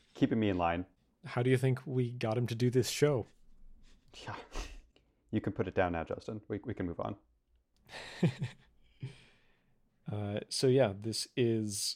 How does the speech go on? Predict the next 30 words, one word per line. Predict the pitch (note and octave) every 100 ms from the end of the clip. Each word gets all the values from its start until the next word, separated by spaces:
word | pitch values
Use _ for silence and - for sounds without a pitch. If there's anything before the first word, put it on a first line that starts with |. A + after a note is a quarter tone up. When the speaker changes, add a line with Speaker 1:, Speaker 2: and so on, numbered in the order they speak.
| -
Speaker 2:
uh, | A#2+ G#2+ D3+ A#2+
the, | A#2+ A2 -
the | D3 B2+ C3 -
odd | C3 B2+ A#2 A2+
bunch | A2 B2 - - - - _ _ _ -
of | A2 G#2+ G#2+ G#2 - _ _ _
Vin, | B2+ A#2 B2 A#2+ A#2+ A2+ _ -
Tindwyl, | - A#2 A2+ A2+ G#2+ -
Alrian, | A#2 A#2 A2+ A2+ A2 A#2+
and | A2 F#2+
Spook, | - D#3+ E3 - - _ _ _ _ _ _ _ -
uh, | G#2+ G#2 - _ _ _
and | G3 G#3
Orsur, | - D3+ - A2+ G2+ A2+ - _ _ - - _
which | - A#2+ - - _ -
Alrian | B2+ B2 A#2+ A2+
is | G#2+ G#2 - _ _ _
not | C3 B2+ -
super | - F3+ A#2+
thrilled | - A2 G2
by | G#2+ A#2+
'cause | E3 - G#2+
he's | A2+ G#2+
a |
giant | A2 G#2 G#2
dog, | A2 G2 A2 D#3+ - _ _ _ _
but | - B2+ - _ _ _ _ _ _ _ _ _ _ _
he's | - G3+ E3
coming | D#3 A2
along. | - -